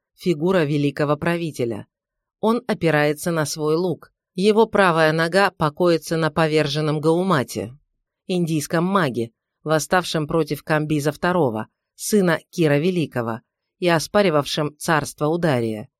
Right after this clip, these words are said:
Позади царя два знатных перса. Они вооружены луками и копьями.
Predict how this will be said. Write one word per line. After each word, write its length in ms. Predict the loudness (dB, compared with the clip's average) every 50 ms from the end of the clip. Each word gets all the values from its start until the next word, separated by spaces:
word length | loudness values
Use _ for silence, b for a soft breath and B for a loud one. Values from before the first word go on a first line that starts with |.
| _ _ _ _ _ _ _ _
Позади 440 | _ -2 2 2 2 2 2 0 -4
царя 480 | -4 0 0 2 2 2 2 0 -2 -4 _ _ _ _ _ _
два 260 | -2 0 2 2 2
знатных 500 | 2 0 0 0 0 0 -2 -4 -4 0
перса. 520 | 0 2 2 2 -2 -6 -8 -8 -8 -10 _ _ _ _ _ _ _ _ -4
Они 260 | -2 0 2 2 2
вооружены 640 | 2 4 4 4 4 2 0 -2 -2 -2 -2 0
луками 440 | 0 0 -2 0 0 -2 0 0 -4
и 160 | -4 -6 -10
копьями. 680 | -4 _ 0 0 0 0 -4 -4 -2 -4 -6 -8 -12